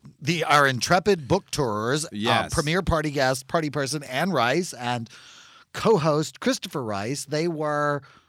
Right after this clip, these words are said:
Speaker 1: where the hell were you
Speaker 2: New
Speaker 1: last?
Speaker 2: Orleans. I think we had just arrived in New Orleans, and, uh, we, we recorded the show before, or two days before, the Lestat Ball. So we hadn't had any of that experience to talk about yet, and now we do.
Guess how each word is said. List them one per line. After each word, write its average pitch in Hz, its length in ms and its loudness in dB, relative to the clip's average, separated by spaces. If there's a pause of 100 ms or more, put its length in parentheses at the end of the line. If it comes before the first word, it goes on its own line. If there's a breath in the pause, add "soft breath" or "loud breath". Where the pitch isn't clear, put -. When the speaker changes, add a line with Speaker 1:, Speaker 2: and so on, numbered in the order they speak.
(260 soft breath)
Speaker 1:
where 208 100 -4
the 247 60 -2
hell 233 200 -2
were 214 200 -4
you - 160 0
Speaker 2:
New 131 80 2
Speaker 1:
last? - 300 4
Speaker 2:
Orleans. 170 440 4
I 139 100 2
think 185 140 4
we 180 140 6
had 170 140 2
just 160 340 4
arrived 143 420 4
in 135 100 2
New 135 140 2
Orleans, 123 400 -2
and, 131 380 -4
uh, 113 220 -2 (420 soft breath)
we, 135 180 -2
we 135 340 -4
recorded 165 560 -2
the 143 80 -4
show 131 580 0 (400 soft breath)
before, 160 580 -2
or 117 120 -4
two 214 260 -4
days 165 260 0
before, 139 380 -6
the 123 120 -6
Lestat 110 520 -4
Ball. 95 440 -8
So - 180 -8
we 127 120 -4
hadn't 156 280 -4
had 131 180 -4
any 170 200 -4
of 165 60 -6
that 147 140 -2
experience 131 580 -8
to 101 100 -12
talk 160 300 -6
about 80 280 -12
yet, 85 260 -12
and 101 180 -10
now 120 200 -6
we 101 120 -8
do. 90 480 -8